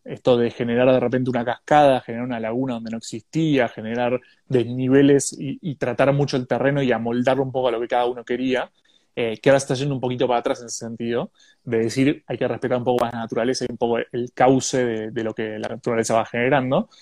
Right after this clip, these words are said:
Eh, y más allá de respetarlo no por un tema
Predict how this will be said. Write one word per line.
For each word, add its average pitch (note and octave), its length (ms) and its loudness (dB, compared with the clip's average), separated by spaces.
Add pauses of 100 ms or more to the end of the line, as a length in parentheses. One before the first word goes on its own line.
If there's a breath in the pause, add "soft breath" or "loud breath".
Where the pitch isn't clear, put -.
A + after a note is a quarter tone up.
(260 soft breath)
Eh, A#2 320 2 (500)
y E3 120 0
más F3 200 4
allá E3+ 220 6
de C#3+ 200 2
respetarlo C3+ 560 -4
no C3+ 160 -4
por C3+ 100 -2
un B2+ 100 -8
tema A#2 480 -6